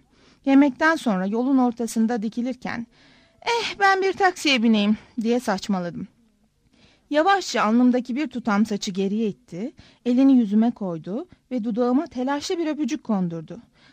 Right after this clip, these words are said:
Sonra beni sertçe kendine çekerek buğulu bir sesle,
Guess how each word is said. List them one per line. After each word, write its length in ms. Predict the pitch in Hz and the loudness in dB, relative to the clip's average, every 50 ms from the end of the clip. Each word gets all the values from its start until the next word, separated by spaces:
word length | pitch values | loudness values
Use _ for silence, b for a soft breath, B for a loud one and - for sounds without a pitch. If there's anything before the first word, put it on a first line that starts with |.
| b | b
Sonra 420 | b - - 392 415 403 403 403 349 | b -6 -2 -2 -2 0 -2 -2 -2
beni 180 | 359 349 349 | -2 -4 -4
sertçe 440 | - - 349 339 330 - - 247 233 | -4 -2 -2 -2 -2 -2 -4 -6 -4
kendine 420 | - 226 208 208 208 214 226 247 254 | -4 -2 0 0 2 2 2 0 0
çekerek 540 | - 220 185 - 180 175 196 226 220 _ | -2 -6 -8 -8 -8 -8 -8 -8 -10 _
buğulu 320 | 208 202 220 233 240 262 247 | -8 -6 -4 -4 -2 -2 -2
bir 140 | 233 214 190 | -4 -4 -4
sesle, 480 | - - 175 175 - - 196 220 262 | -6 -8 -8 -8 -8 -8 -8 -8 -8